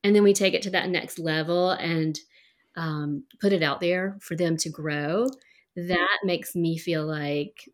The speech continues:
we're getting, we're really progressing and going somewhere with, with it. It makes everybody feel better. They can see their gifts. And I think a lot of times it's hard to admit your strengths,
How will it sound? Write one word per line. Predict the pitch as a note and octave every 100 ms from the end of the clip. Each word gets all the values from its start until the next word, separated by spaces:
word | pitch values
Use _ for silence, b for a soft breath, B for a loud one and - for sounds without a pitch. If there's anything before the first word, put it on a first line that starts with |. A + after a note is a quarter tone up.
| F3+
we're | D#3+ D#3+
getting, | D3 D3 D#3+ - - _ _
we're | F3+ F3 D#3+
really | D#3+ D#3+ D#3 D3+ _
progressing | - E3+ F#3 F#3 D3 C#3+ D#3+
and | E3 E3
going | F3+ F#3+ F#3+
somewhere | F3+ D3 C#3+ D3
with, | D3 D3 - -
with | E3 D3+ E3
it. | D#3 - B B B
It | F#3+
makes | G3 G3 -
everybody | G3+ A3 F3+ D3 D3+
feel | D3+ D#3+ D3 C#3+ C#3+ - _ _ _ _ _ - -
better. | D#3+ E3 D#3+
They | D3
can | D#3+ D#3
see | - F#3
their | F3 D#3 D3
gifts. | D3+ F3 D#3+ - - b b b _ G3
And | G#3
I |
think | G#3 C4+
a | C#4
lot | G3 E3+
of | F3+
times | F#3 E3+
it's | D#3
hard | - E3 D#3
to | D#3+
admit | F3 E3 E3 F3 -
your | C4+
strengths, | C#4 - C#4+ C#4+ - -